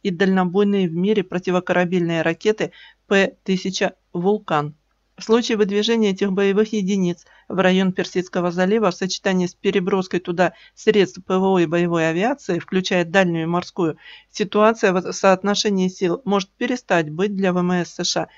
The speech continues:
слишком благостной. Однако это не более чем теоретические предположения. Реальная же миссия состоявшихся тройственных учений заключается, во-первых,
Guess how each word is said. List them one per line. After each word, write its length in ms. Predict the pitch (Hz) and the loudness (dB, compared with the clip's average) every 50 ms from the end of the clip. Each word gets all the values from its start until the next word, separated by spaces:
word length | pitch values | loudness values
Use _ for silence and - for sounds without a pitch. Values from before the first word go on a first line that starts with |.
| _ _ | _ _
слишком 480 | - - 220 214 190 - - 196 190 185 | -8 -2 0 0 0 0 0 0 0 2
благостной. 640 | 190 190 185 147 156 151 - - 147 147 170 180 - _ _ _ _ _ _ _ _ _ _ _ _ _ _ _ _ _ _ _ _ _ _ _ _ - - - - - _ | 2 0 0 0 -2 -6 -6 -8 -8 -8 -8 -10 -14 _ _ _ _ _ _ _ _ _ _ _ _ _ _ _ _ _ _ _ _ _ _ _ _ -20 -20 -20 -20 -2 _
Однако 520 | 214 202 180 190 220 226 220 202 170 - - _ | 6 6 8 8 6 6 6 2 0 0 0 _
это 240 | - 208 202 214 | 2 2 4 4
не 120 | 208 214 208 | 2 2 2
более 340 | 202 233 240 220 202 196 185 | 0 0 2 2 2 2 2
чем 180 | - 220 208 | 0 -2 0
теоретические 760 | 202 - 190 185 185 185 185 - 202 - 202 190 - - 190 | 0 0 0 0 0 -2 -2 -4 -4 -4 -6 -4 -4 -4 -4
предположения. 800 | 185 - 196 185 - - 185 190 190 185 196 185 165 156 151 - - - - - - - _ | -4 -6 -8 -6 -4 -2 0 0 0 0 -2 -2 -4 -4 -6 -10 -12 -16 -20 -20 -20 -16 _
Реальная 560 | - 202 196 202 202 202 220 240 247 240 220 | 2 4 6 6 6 6 6 4 4 2 2
же 160 | 202 190 196 196 | 2 0 0 0
миссия 320 | 202 202 196 196 - 208 | 0 -2 -2 -2 -4 -6
состоявшихся 800 | - - 185 185 - 196 196 196 185 185 - 190 185 - - 185 185 - - - - - _ _ | -4 -4 -6 -4 -2 0 0 0 0 -2 -4 -6 -6 -4 -4 -4 -4 -6 -14 -20 -20 -20 _ _
тройственных 580 | - 214 220 214 190 202 - 190 185 180 180 - | 2 4 4 4 2 0 0 0 0 0 0 -2
учений 400 | 202 190 - 220 202 185 170 165 | -4 -4 -2 -2 0 0 -2 -2
заключается, 640 | 165 175 - 202 196 196 - 214 196 180 - 190 | -4 -6 -6 -6 -6 -2 0 0 0 0 -2 -4
во-первых, 500 | 175 196 196 190 220 202 185 156 147 - | -4 -4 -2 0 0 0 0 0 -4 -8